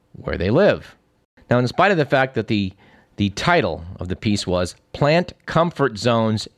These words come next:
Shift North on Map, the text notes that agricultural officials stress that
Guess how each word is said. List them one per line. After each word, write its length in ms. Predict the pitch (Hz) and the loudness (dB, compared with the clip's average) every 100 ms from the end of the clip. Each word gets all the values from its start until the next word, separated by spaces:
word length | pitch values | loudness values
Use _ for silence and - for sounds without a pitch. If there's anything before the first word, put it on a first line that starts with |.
| - | -10
Shift 600 | - - 160 175 - - | -4 0 2 2 0 -6
North 540 | 113 131 151 160 135 - | 2 4 6 4 0 -2
on 260 | 117 117 110 | 0 2 2
Map, 440 | 131 117 104 - - _ _ _ - - _ | 2 2 -2 -8 -18 _ _ _ -20 -20 _
the 80 | 113 | -2
text 340 | - 175 - | 2 2 2
notes 240 | 123 120 113 | 0 0 0
that 180 | 95 | -6
agricultural 640 | - 143 143 147 135 131 110 | -2 0 0 2 0 2 0
officials 540 | 101 101 123 107 - - _ | 0 -2 -2 -4 -6 -12 _
stress 400 | - - 127 127 | -10 0 0 0
that 180 | - 92 | -4 -4